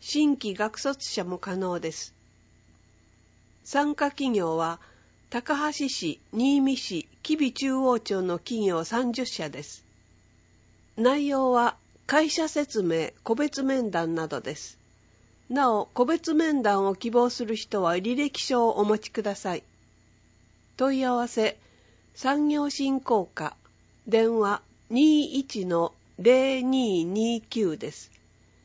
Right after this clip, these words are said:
キューアールコードも載っています。合同企業説明会と合同就職フェアのポスターが載っています。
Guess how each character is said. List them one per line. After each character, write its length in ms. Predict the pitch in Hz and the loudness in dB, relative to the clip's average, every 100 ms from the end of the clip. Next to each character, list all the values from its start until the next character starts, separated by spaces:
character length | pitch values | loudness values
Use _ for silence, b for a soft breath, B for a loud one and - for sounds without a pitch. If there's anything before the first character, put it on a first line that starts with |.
| - _ _ | -20 _ _
キ 120 | 285 | 4
ュ 140 | 330 320 | 4 6
ー 100 | 302 | 4
ア 20 | |
ー 40 | |
ル 120 | 294 | 2
コ 160 | 277 277 | 0 0
ー 40 | |
ド 140 | 220 175 | 2 0
も 160 | 160 | 0
載 100 | 165 | -2
っ 20 | 170 | -4
て 180 | - | -4
い 120 | 175 165 | -4 -4
ま 140 | 165 | -6
す。 220 | 165 - _ _ _ _ _ _ _ _ _ - | -12 -18 _ _ _ _ _ _ _ _ _ 0
合 240 | 269 330 | 2 4
同 220 | 285 302 | 4 2
企 260 | 302 285 277 | 2 -2 0
業 120 | 277 | 0
説 300 | 285 277 269 | -2 -4 -2
明 240 | 262 254 220 | 2 2 2
会 300 | - 165 156 | -2 -6 -6
と 320 | - 175 - _ - | -2 -2 -2 _ -4
合 240 | 262 311 | 0 2
同 160 | 302 302 | 2 0
就 300 | - 285 269 | 0 -2 -2
職 320 | 269 262 254 | -4 -6 -4
フ 100 | 254 | 0
ェ 220 | 240 185 | 2 2
ア 60 | 175 | 0
の 120 | 180 | -2
ポ 180 | - 262 | -2 -4
ス 120 | - | -2
タ 180 | 202 185 | -4 0
ー 40 | |
が 200 | 196 196 - | 0 -2 -2
載 120 | 175 | -6
っ 20 | |
て 180 | 170 - | -6 -6
い 140 | 175 170 | -4 -4
ま 140 | 160 | -6
す。 260 | - - | -10 -18